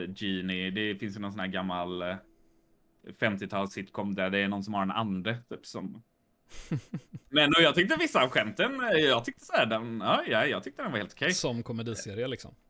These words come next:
Speaker 1: Ja.
Speaker 2: Mm.
Speaker 1: Eh, men sen har det ju mysterie också, för man bara, "What the fuck is going on?" Och, eh, så händer det massa skum skit och,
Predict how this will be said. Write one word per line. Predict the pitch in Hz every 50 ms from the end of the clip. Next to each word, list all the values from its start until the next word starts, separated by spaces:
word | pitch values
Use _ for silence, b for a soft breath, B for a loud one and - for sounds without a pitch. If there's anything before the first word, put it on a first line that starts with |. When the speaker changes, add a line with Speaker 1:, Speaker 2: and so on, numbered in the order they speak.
| _ _ _ _ _ _ _ _ _ _ _ _ _ _ _
Speaker 1:
Ja. | - 147 120 107 135 240 - - - _ _ _
Speaker 2:
Mm. | - 101 107 -
Speaker 1:
Eh, | 123 127 131 127 131
men | 151 147
sen | 165 165
har | 196 202 165 139
det | 139
ju | 131 123
mysterie | 123 123 120 - 135 120 107 107 110
också, | 107 110 110 - 151 156
för | - -
man | 117 110 110
bara, | 107 104 101 98 98 98 98 98 95
"What | 101 98
the | - 92
fuck | - 101 95 -
is | 92 -
going | - 98 95 92 95 95
on?" | 95 104 107 101
Och, | 101 - 95 92 - -
eh, | 92 85 92 90 87 90 92
så | 92 - 98
händer | 98 95 95 92
det | 90
massa | 92 90 - 101
skum | 92 - - 98 95 95
skit | - 98 92 95 92 - -
och, | 76 92 92 90 90 90 92 95 95